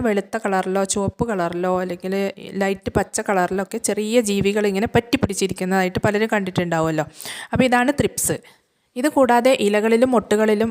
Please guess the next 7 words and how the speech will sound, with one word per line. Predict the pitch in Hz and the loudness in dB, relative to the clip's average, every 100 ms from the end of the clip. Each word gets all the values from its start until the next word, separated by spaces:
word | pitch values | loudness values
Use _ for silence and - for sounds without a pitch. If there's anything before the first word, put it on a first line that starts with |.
| 208 | 0
വല | 202 240 | 0 2
കെട്ടി | 277 277 254 | 0 0 2
താമസിക്കുന്ന | 220 196 202 196 196 214 269 | 2 2 -2 -4 -2 2 4
വില്ലന്മാരും | 196 185 180 180 208 233 | 4 2 2 2 2 2
ഉണ്ട്. | 160 - - - - - | 0 -6 -10 -20 -16 -6
ഇതാണ് | 226 262 226 247 | 0 0 0 -2
സ്പൈഡർ | - 185 190 214 | 0 0 2 2